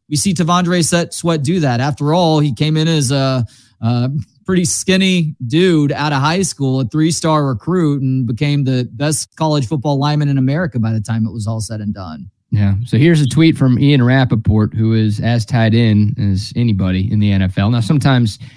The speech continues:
Speaker 2: these insiders will, uh, pander to folks, and sometimes they'll, uh, take information from agents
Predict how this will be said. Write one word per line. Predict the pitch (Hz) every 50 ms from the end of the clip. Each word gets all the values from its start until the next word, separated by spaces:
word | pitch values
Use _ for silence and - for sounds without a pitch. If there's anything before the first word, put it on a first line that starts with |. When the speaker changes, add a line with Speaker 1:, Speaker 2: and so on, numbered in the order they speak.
| - - -
Speaker 2:
these | 139 127 113
insiders | 131 135 131 117 - 139 127 120 117 110 110 107 101 113
will, | 117 113 110 110 110
uh, | 107 104 101
pander | 101 - - 131 127 127 127 110 104 98 98 107 - _ _ _ _ _ _ _ _
to | - 117 101
folks, | 90 - 110 104 101 104 104 - - - -
and | 110 104
sometimes | - 131 120 110 107 117 110 113 110 104 104
they'll, | 113 117 113 113 110
uh, | 110 107 107 104 101 98
take | - - 120 117 104 - - - - _ _ _ _ _ _
information | - 127 113 - 123 123 117 120 117 104 - 113 104
from | - 110 110 104 -
agents | 120 117 120 120 104 - 101 98 101 113 - - - -